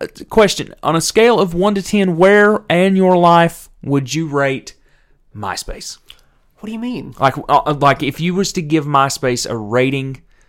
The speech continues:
Speaker 1: looking back on it now, what would you give it?
Speaker 2: Ooh, uh,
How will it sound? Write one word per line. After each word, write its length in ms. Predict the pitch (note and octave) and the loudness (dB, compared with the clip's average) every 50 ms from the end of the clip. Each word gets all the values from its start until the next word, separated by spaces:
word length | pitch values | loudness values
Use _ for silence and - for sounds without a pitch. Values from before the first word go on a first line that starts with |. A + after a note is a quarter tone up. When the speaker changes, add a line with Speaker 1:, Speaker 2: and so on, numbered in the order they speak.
| _ _ _ _ _ _ _ _ | _ _ _ _ _ _ _ _
Speaker 1:
looking 440 | G#2+ G#2+ A#2+ C#3 - - D3 C3+ C3 | -10 -2 -2 -2 0 0 -6 -2 0
back 280 | B2+ B2+ C3 B2 - | 2 2 2 2 0
on 120 | B2 A#2+ A2+ | -2 -2 -2
it 100 | - - | -2 -6
now, 360 | G#2+ G2+ F#2 D#2+ E2 E2 _ _ _ - | -8 -6 -6 -8 -10 -12 _ _ _ -20
what 280 | - G2+ G#2+ A2 F2 - | -8 -4 -4 -2 -2 -4
would 140 | A2 G2 | -8 -8
you 80 | F#2 G2 | -10 -12
give 200 | - C2+ G#1 - | -12 -14 -16 -16
it? 60 | - - | -16 -14
Speaker 2:
Ooh, 380 | G#3 G#3 F#3 D3+ B2 - - _ _ _ _ _ - | -10 -8 -8 -8 -8 -10 -14 _ _ _ _ _ -14
uh, 80 | C#3+ | -14